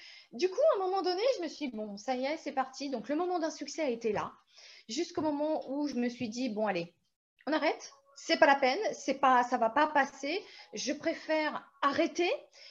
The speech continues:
et repartir sur un statut qui va être plus light, plus léger,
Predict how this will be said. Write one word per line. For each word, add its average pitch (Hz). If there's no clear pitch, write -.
et 320
repartir 330
sur 302
un 294
statut 302
qui 269
va 233
être 233
plus 254
light, 240
plus 302
léger, 269